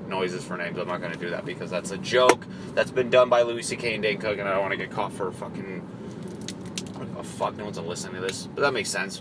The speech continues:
Did they have names? They probably just fucking had, like, gestures for names. I bet pointing was so much more, like,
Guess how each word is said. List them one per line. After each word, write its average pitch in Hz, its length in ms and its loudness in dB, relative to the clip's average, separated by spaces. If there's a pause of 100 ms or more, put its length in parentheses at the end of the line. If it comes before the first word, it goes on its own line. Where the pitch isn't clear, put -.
Did 117 140 2
they 139 80 4
have 143 160 4
names? 135 400 0
They 113 100 -2
probably 120 240 -2
just 101 200 -6
fucking 113 260 -4
had, 101 100 -2
like, 92 180 -4
gestures 90 640 -4
for - 160 -8
names. 85 440 -8 (2750)
I 113 40 2
bet 123 220 4
pointing 95 540 -4
was 87 140 -2
so 98 240 0
much 90 300 2
more, 87 260 4
like, 85 240 -2